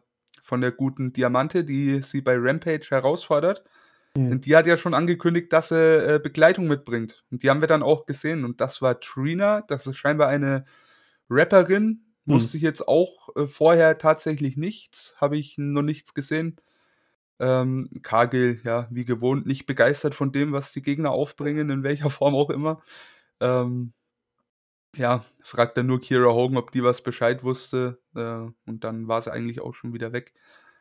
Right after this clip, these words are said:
Speaker 1: Also auch da, ich denke, zu dem Match kommen wir dann, ja, später
Speaker 2: <clears throat>
Speaker 1: sowieso, müssen wir uns
Speaker 2: Mhm.
Speaker 1: jetzt nicht dran lange aufhalten.
Speaker 2: Ne.
Speaker 1: Woran ich mich aber lange aufhalten kann, ist tatsächlich das A E W All Atlantic Championship Match, Pac gegen Orange Cassidy.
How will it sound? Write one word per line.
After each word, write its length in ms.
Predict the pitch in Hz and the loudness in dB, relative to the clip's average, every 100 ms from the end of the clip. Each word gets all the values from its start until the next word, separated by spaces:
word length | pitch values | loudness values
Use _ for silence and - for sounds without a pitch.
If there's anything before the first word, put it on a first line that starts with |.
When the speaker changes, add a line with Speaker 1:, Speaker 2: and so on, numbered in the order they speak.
| _ _ - | _ _ -14
Speaker 1:
Also 140 | 110 | -6
auch 120 | 113 - | -6 -6
da, 200 | 113 123 | -4 -4
ich 100 | 123 | -6
denke, 220 | 117 120 | -8 -10
zu 120 | - 117 | -10 -8
dem 100 | 113 | -6
Match 180 | 110 107 | -6 -6
kommen 180 | 120 117 | -6 -6
wir 80 | |
dann, 320 | 113 113 113 - - | -6 -4 -4 -4 -8
ja, 200 | 113 110 | -10 -2
später 360 | - 120 120 110 | -2 0 0 0
Speaker 2:
<clears throat> 20 | |
Speaker 1:
sowieso, 600 | - 117 123 - 117 117 | -2 -8 -8 -6 -8 -8
müssen 280 | 120 117 117 | -10 -10 -4
wir 60 | 110 | -2
uns 160 | 117 113 | -2 -6
Speaker 2:
Mhm. 20 | |
Speaker 1:
jetzt 180 | 113 120 | -10 -14
nicht 140 | 113 | -14
dran 340 | - 113 113 113 _ - | -12 -10 -10 -14 _ -18
lange 320 | 117 117 113 | -14 -14 -10
aufhalten. 520 | 110 - 120 117 113 _ _ _ 160 | -10 -10 -14 -12 -16 _ _ _ 4
Speaker 2:
Ne. 200 | 151 - - _ _ _ _ _ _ _ - | 4 4 -8 _ _ _ _ _ _ _ -16
Speaker 1:
Woran 840 | 120 127 127 127 - 120 120 127 135 | -8 -4 -2 -2 -4 -6 0 0 -2
ich 160 | 139 | -6
mich 180 | 147 139 | -4 0
aber 160 | 123 131 | 2 2
lange 240 | 127 131 | 0 0
aufhalten 460 | - 135 139 - 127 | -2 -2 -4 -4 -6
kann, 300 | - 127 123 | -8 -10 -8
ist 180 | 117 - | -12 -8
tatsächlich 560 | 120 120 131 120 123 | -6 -6 -6 -6 -6
das 220 | 123 123 - | -4 -4 -2
A 40 | |
E 200 | 127 135 | -2 4
W 380 | 120 120 127 117 | 4 4 0 2
All 180 | 117 123 | 2 2
Atlantic 540 | 117 117 120 120 - | -2 -4 -6 -8 -8
Championship 540 | 123 120 123 120 123 123 | -4 -4 -4 -6 -8 -6
Match, 260 | 120 - | -8 -8
Pac 260 | - 107 - | -6 -6 -4
gegen 200 | 127 117 | -6 -4
Orange 340 | 110 117 113 | -4 -4 -8
Cassidy. 540 | - 120 - 113 117 | -6 -6 -6 -8 -8